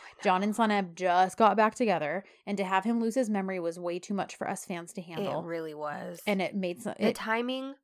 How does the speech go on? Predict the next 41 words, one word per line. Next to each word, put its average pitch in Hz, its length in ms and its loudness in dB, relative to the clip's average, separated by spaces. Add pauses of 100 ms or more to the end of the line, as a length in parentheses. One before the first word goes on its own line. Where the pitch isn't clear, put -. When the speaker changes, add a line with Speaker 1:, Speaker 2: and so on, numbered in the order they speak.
(160)
Speaker 1:
was 202 260 -4 (220)
awful. 160 280 -2
Speaker 2:
Yes. - 480 -2
And 220 160 4
some 202 140 4
of 196 80 6
Speaker 1:
It 196 40 2
Speaker 2:
the 220 60 4
magic 233 380 4
was 175 160 -2
lost, - 480 -4 (140)
Speaker 1:
Mm-hmm. 175 640 -2
Speaker 2:
which 220 240 6
Aisha 196 340 2
spent 190 280 -2 (520)
seven, 190 580 -4
eight 202 220 -4
episodes 220 560 -6
giving 190 260 -4
back 226 180 0
Speaker 1:
Building 170 200 -2
Speaker 2:
to 185 60 -4
us. 220 260 -2
Speaker 1:
it 208 40 -12
back 240 300 -10
up. 302 280 -6 (320)
Speaker 2:
And, 247 220 4 (200)
I 262 120 4
mean, 269 220 4
that, 240 200 4
'cause 208 180 2
the 220 80 4
car, 233 320 6
the 208 260 4
car 233 200 6
accident 262 500 0
episode 208 380 -2
was 196 100 -4
her 208 120 -2
final 185 340 -2
one. 180 260 -4